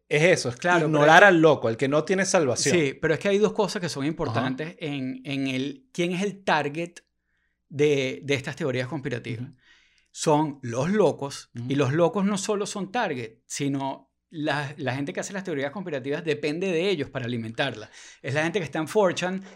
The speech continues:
Speaker 2: que se lo cree y sigue escribiendo y se va metiendo por el
Speaker 1: Claro, pero es que ese es el problema, Raúl. Ya no son
Speaker 2: Claro,
Speaker 1: solo ellos.
Speaker 2: claro,
Speaker 1: Ya es
Speaker 2: claro,
Speaker 1: mi
Speaker 2: pero
Speaker 1: tía,
Speaker 2: estoy diciendo que
Speaker 1: mi
Speaker 2: son,
Speaker 1: sobrino,
Speaker 2: pero es
Speaker 1: o sea,
Speaker 2: que te,
Speaker 1: no sé.
Speaker 2: eh, te estoy diciendo que son dos grupos.
Speaker 1: Ujú.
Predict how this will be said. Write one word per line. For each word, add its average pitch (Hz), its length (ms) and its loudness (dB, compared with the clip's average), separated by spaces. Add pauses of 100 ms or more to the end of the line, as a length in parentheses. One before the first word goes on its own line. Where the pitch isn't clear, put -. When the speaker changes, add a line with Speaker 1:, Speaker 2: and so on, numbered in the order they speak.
Speaker 2:
que 170 100 -2
se 160 140 0
lo 139 160 0
cree 185 320 -2
y 190 160 -8
sigue 151 240 -4
escribiendo 165 460 -2
y - 20 -2
se 190 120 -2
va 147 60 -2
metiendo 160 320 -4
por 170 160 -4
el 127 140 -4
Speaker 1:
Claro, 147 300 8
pero 127 120 4
es 123 60 -2
que - 80 -8
ese - 120 -2
es 170 40 -2
el 165 60 -4
problema, 135 420 -4
Raúl. 123 480 0
Ya 127 320 0
no 151 120 0
son 156 180 0
Speaker 2:
Claro, 175 180 6
Speaker 1:
solo 151 200 8
ellos. 101 280 0 (180)
Speaker 2:
claro, 175 280 4
Speaker 1:
Ya 139 260 8
es 156 120 0
Speaker 2:
claro, 170 280 2
Speaker 1:
mi 165 80 2
Speaker 2:
pero 147 180 4
Speaker 1:
tía, 170 240 8
Speaker 2:
estoy 165 200 8
diciendo 202 400 4
que 196 80 2
Speaker 1:
mi 135 60 0
Speaker 2:
son, 151 160 2
Speaker 1:
sobrino, 160 560 4
Speaker 2:
pero 156 140 6
es 147 60 4
Speaker 1:
o - 20 -8
sea, 151 120 4
Speaker 2:
que 135 60 4
te, - 40 2
Speaker 1:
no 131 60 -2
sé. 151 160 4
Speaker 2:
eh, - 60 0
te 170 80 2
estoy 160 180 -2
diciendo 185 280 -2
que 190 80 -2
son 131 220 -2
dos 139 160 2
grupos. 190 500 2
Speaker 1:
Ujú. - 80 -18